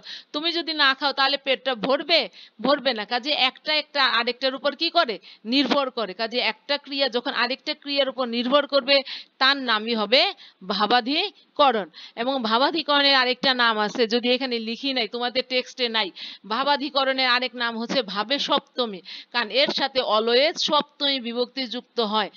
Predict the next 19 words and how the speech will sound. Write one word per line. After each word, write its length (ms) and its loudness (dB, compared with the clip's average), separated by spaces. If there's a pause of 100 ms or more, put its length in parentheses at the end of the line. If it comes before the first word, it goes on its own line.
(320)
ভাবাধিকরণ 840 0
এখানে 300 -2
তো 80 0
লিখছি 360 -4
আমরা, 240 2
অধিকরণ 420 -2
কারকে 340 -2
সাধারণত 600 -6
সপ্তমী 500 -4
বিভক্তি 360 -8
যুক্ত 300 -10
হয়, 160 -2
কিন্তু 340 -4
অন্য 240 0
বিভক্তি 440 -8
যুক্ত 260 -10
হতে 180 -2
পারে। 220 -4 (460)
But 180 2